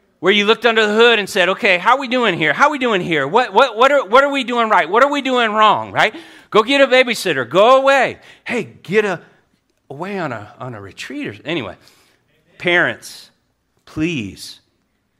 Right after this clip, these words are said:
And then grandparents. Some of you grandparents, you shot your shot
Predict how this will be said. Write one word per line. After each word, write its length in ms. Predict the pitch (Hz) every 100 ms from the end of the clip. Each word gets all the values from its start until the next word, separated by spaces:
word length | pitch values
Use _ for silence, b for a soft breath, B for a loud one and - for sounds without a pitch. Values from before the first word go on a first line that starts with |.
| _ _ _ _ _ _ _ _ _ _ _ _ _ _ _ _ _ _
And 140 | - 120
then 140 | 131
grandparents. 680 | 123 147 147 139 117 95 -
Some 200 | - 147
of 140 | 156 143
you 60 |
grandparents, 960 | 110 147 185 190 160 131 135 139 - - b b
you 140 | 123
shot 360 | - 170 175 151
your 100 | 139
shot 460 | - 170 170 180